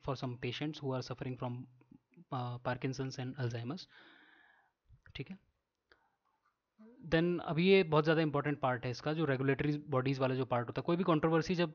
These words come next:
उठती है ना, तो उसके आसपास की जो पेरिफेरल टॉपिक्स होते हैं ना, जो क्वेश्चन वहीं से आता है। आपको उस कंट्रोवर्सी के बारे में कोई नहीं पूछेगा कि मारिया शरापोवा पे कितने का फाइन लगाया था या उनको कितने साल के लिए, अ, बैन किया गया था, ये सारी चीज़ें कोई नहीं पूछेगा। But they will ask you about the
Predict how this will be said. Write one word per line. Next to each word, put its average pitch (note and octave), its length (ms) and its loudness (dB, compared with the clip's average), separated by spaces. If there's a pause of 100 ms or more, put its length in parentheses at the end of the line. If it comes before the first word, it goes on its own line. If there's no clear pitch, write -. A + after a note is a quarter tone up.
(120)
उठती D#3+ 240 0
है D3 100 4
ना, E3 100 0
तो C#3 80 -2
उसके C#3 160 -2
आसपास C#3+ 340 2
की F3 80 -2
जो D#3+ 80 -2
पेरिफेरल D3 420 2
टॉपिक्स D#3 340 0
होते D3+ 160 0
हैं F3 60 0
ना, F3+ 100 -2
जो C#3 100 -4
क्वेश्चन D#3 380 -2
वहीं C#3 140 4
से C#3 120 4
आता B2 240 2
है। A#2 60 -2
आपको C3 220 -4
उस B2+ 120 -4
कंट्रोवर्सी C#3+ 380 0
के D#3 60 2
बारे D3+ 160 2
में D3 80 0
कोई D3+ 160 2
नहीं D3+ 100 2
पूछेगा C#3 300 -2
कि C3 180 -10 (440)
मारिया C#3 200 6
शरापोवा C3+ 480 2
पे C#3+ 100 -2
कितने C#3 280 -2
का C3+ 60 -2
फाइन B2+ 220 -2
लगाया B2 280 2
था B2+ 120 -4
या B2+ 100 0
उनको B2+ 180 -4
कितने C3 260 -2
साल B2 180 0
के B2+ 120 -2
लिए, B2 220 0
अ, A#2 60 -10 (380)
बैन B2 640 0
किया A#2+ 200 0
गया A2+ 140 -4
था, A#2 100 -8
ये A#2 140 -2
सारी C3+ 180 0
चीज़ें C#3 200 -2
कोई C#3 120 2
नहीं C3+ 100 2
पूछेगा। B2 320 -2
But B2+ 140 -2
they C3 200 0
will C#3 140 2
ask - 140 -6
you C#3 120 2
about C3+ 200 0 (240)
the C#3 120 -2